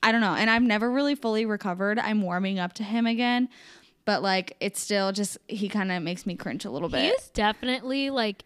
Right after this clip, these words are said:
Speaker 2: a acquired taste
Speaker 1: Very
Speaker 2: of a
Speaker 1: talented.
Speaker 2: comedian.
Speaker 1: Not saying that.
Speaker 2: Like, he's very talented for sure.
Speaker 1: Yeah.
Speaker 2: There are a lot of films of his that I'm just kind of, like, unimpressed with.
Speaker 1: I used to love Blades of
Speaker 2: But
Speaker 1: Glory.
Speaker 2: I think
Speaker 1: Loved
Speaker 2: for
Speaker 1: it.
Speaker 2: me,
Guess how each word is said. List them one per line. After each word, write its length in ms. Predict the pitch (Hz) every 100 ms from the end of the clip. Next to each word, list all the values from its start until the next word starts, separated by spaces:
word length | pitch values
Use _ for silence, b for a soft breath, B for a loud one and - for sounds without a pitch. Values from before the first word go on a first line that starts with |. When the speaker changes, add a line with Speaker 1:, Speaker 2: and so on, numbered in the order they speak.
| -
Speaker 2:
a 420 | 208 208 202 202
acquired 760 | - 202 - 202 202 190 185 185
taste 320 | - 208 -
Speaker 1:
Very 220 | 233 311
Speaker 2:
of 60 | 415
a 20 |
Speaker 1:
talented. 500 | 330 285 262 185 143 -
Speaker 2:
comedian. 200 | - 202
Speaker 1:
Not 240 | 226 240 269
saying 240 | 233 220
that. 240 | 185 - - _
Speaker 2:
Like, 340 | - 254 233 -
he's 260 | 226 320 254
very 480 | 208 254 381 440
talented 560 | 240 233 226 233 220 196
for 140 | - 185
sure. 340 | - 214 202
Speaker 1:
Yeah. 340 | 220 196 101 226 -
Speaker 2:
There 320 | 240 262 277
are 200 | 240 302
a 80 | 339
lot 240 | 269 220
of 80 | 233
films 320 | - 214 220
of 80 | 240
his 200 | 262 262
that 100 | 226
I'm 100 | 202
just 160 | 202 -
kind 160 | 226
of, 100 | 202
like, 240 | 196 190 - -
unimpressed 720 | 190 185 185 - 165 170 -
with. 240 | 214 254 254
Speaker 1:
I 40 |
used 200 | 311 330
to 100 | 330
love 300 | 294 214 208
Blades 240 | 208 208 208
of 40 | 202
Speaker 2:
But 60 |
Speaker 1:
Glory. 360 | 196 190 160 95
Speaker 2:
I 100 | 302
think 340 | 320 403 480
Speaker 1:
Loved 320 | 269 302 262 226
Speaker 2:
for 100 | 320
Speaker 1:
it. 40 |
Speaker 2:
me, 380 | 233 214 247 359